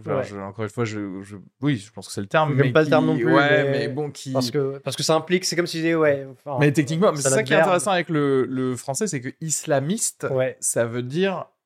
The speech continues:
Speaker 2: Extrême.
Speaker 1: euh, extrême.
Speaker 2: Alors que socialiste, pour prendre un autre exemple,
Speaker 1: Oui, oui.
Speaker 2: c'est juste un mec qui applique le
Speaker 1: Oui, non,
Speaker 2: socialisme.
Speaker 1: mais c'est, en fait, c'est,
Speaker 2: Tu vois ?
Speaker 1: oui, oui, c'est,
Speaker 2: Alors que
Speaker 1: c'est ma-
Speaker 2: islamiste,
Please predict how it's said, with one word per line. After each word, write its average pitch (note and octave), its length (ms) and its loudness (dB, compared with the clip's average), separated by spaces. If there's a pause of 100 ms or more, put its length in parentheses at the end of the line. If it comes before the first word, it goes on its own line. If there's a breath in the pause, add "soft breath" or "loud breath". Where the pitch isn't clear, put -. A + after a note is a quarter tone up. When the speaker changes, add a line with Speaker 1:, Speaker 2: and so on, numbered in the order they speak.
(140)
Speaker 2:
Extrême. C#3+ 460 2
Speaker 1:
euh, E3+ 40 2
extrême. D3 500 0
Speaker 2:
Alors C#3+ 180 0
que D3+ 180 -4
socialiste, G3 600 2
pour - 160 -2
prendre C#3+ 200 0
un C3+ 60 -2
autre C3 120 -8
exemple, D3 280 4
Speaker 1:
Oui, D3+ 100 6
oui. C#3 300 2
Speaker 2:
c'est - 160 0
juste D#3 160 2
un C#3 40 8
mec D#3+ 140 2
qui - 100 -6
applique B2+ 240 -8
le A#2 60 -8
Speaker 1:
Oui, G#2+ 220 4
non, E3+ 100 6
Speaker 2:
socialisme. - 60 0
Speaker 1:
mais - 20 0
c'est, A#2 100 -2
en A2+ 60 -8
fait, A#2+ 160 -4
c'est, B2 160 0
Speaker 2:
Tu - 60 -2
vois ? D3+ 100 2
Speaker 1:
oui, D3 160 0
oui, A#2 100 -16
c'est, C#3+ 120 -8
Speaker 2:
Alors C#3 120 4
que C3 60 -8
Speaker 1:
c'est D#3+ 60 4
ma- F#3+ 60 2
Speaker 2:
islamiste, D#3+ 840 2